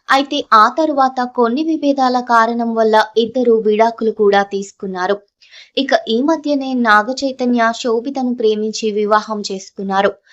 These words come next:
మరోపక్క సమంత దర్శకుడు రాజ్తో ప్రేమలో ఉందని ఒక వార్త వైరల్ అవుతోంది. ఈ క్రమంలో సోషల్ మీడియాలో కొన్ని ఫోటోలు కూడా వైరల్ అవుతున్నాయి.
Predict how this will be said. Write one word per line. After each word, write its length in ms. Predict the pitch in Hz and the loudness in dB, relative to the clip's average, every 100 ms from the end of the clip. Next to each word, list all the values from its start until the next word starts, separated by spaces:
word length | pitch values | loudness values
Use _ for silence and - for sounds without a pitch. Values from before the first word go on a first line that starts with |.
| - - - - | -20 -20 -10 0
మరోపక్క 680 | 294 302 311 294 254 247 233 | 2 4 2 0 -4 0 0
సమంత 520 | 233 226 214 247 247 226 220 | 0 0 0 -2 0 0 2
దర్శకుడు 600 | 202 190 - 277 269 254 | 2 2 0 -6 -2 0
రాజ్తో 520 | 240 220 214 - - 220 | 4 4 2 -4 -6 -6
ప్రేమలో 520 | 214 220 220 269 277 | 0 2 2 2 0
ఉందని 400 | 262 247 226 220 214 | 0 0 0 0 -2
ఒక 240 | 220 220 | -2 2
వార్త 360 | 220 214 208 208 202 | 4 4 4 2 2
వైరల్ 380 | 196 190 196 196 | 2 0 -2 -2
అవుతోంది. 460 | 185 190 185 190 - _ _ - - _ - | -4 -6 -4 -4 -4 _ _ -20 -20 _ -2
ఈ 100 | 262 | -2
క్రమంలో 540 | - 339 285 269 254 254 254 | 2 2 2 2 2 0 -2
సోషల్ 500 | 277 233 - 330 294 | 0 0 2 0 0
మీడియాలో 400 | 269 240 233 226 | 2 2 2 0
కొన్ని 320 | 226 220 214 | 0 0 -2
ఫోటోలు 460 | 214 214 208 240 226 | -2 -2 0 0 0
కూడా 320 | 220 208 202 | 0 2 2
వైరల్ 420 | 196 190 190 196 | 2 0 0 -4
అవుతున్నాయి. 460 | 180 180 190 190 | -6 -10 -4 -2